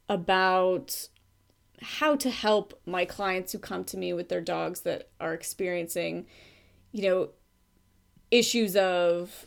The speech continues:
maybe arousal or reactivity or anxiety, um, all these kind of buzzwords that we're gonna explore in later podcasts. But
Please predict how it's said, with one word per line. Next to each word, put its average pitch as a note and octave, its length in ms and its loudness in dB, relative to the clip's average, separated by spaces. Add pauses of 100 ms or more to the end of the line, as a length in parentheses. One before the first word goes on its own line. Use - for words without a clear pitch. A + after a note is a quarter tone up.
(120)
maybe E3+ 500 -2
arousal G3+ 800 2
or E3+ 580 4
reactivity A3 920 0
or F#3+ 500 4
anxiety, A3+ 960 2
um, F3 340 -4
all G#3+ 180 0
these A3+ 160 2
kind A3 140 -2
of F#3 80 -2
buzzwords F#3 480 0
that E3+ 80 -2
we're F3 100 -4
gonna F3 160 -2
explore F3 480 2
in D#3+ 120 2
later D#3+ 180 0
podcasts. F3 680 -4
But - 300 -4